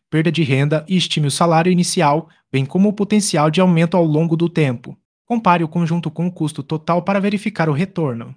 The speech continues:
Considere fatores intangíveis como estabilidade, rede de contatos e oportunidades de crescimento. Lembre-se da importância do curso superior no mercado de trabalho.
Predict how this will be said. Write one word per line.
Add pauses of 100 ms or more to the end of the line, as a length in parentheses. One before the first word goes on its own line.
(320)
Considere
fatores
intangíveis
como
estabilidade, (240)
rede
de
contatos
e
oportunidades
de
crescimento. (340)
Lembre-se
da
importância
do
curso
superior
no
mercado
de
trabalho.